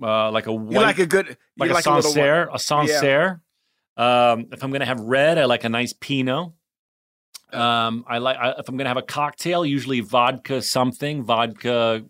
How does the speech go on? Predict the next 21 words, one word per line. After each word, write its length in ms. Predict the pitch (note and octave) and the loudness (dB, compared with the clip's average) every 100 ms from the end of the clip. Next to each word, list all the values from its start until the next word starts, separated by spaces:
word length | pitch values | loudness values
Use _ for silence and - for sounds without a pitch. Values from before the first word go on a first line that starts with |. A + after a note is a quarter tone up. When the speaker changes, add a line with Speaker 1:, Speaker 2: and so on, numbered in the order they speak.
| - | -18
Speaker 1:
soda. 220 | - B2 A#2 | -2 0 4
Speaker 2:
Do 60 | |
you 40 | G#3+ | 4
remember 280 | B3+ A#3+ | 4 4
when 160 | A#3+ A3 | 4 4
you 100 | A3 | 4
were 80 | G#3+ | 2
in 140 | G3+ | 2
the 80 | F#3+ | 0
gimlets? 720 | D#3 D3 F3 G3 - - - - _ _ _ _ _ _ _ _ _ _ - | 0 -2 -2 -4 -6 -8 -10 -12 _ _ _ _ _ _ _ _ _ _ -6
Speaker 1:
Yeah, 240 | B2 C#3 | 0 2
I 40 | B2+ | 0
was 100 | A2+ | -2
in 60 | |
a 40 | A#2+ | -4
gimlet 380 | G#2+ B2 B2 B2 | -2 -2 -4 -6
phase 320 | C3 B2+ A#2+ | -4 -4 -4
for 160 | - B2 | -8 -6
a 40 | |
while. 400 | A#2 A#2+ C#3 C#3+ _ _ | -2 -2 -4 -10 _ _
Speaker 2:
Yeah, 100 | _ | _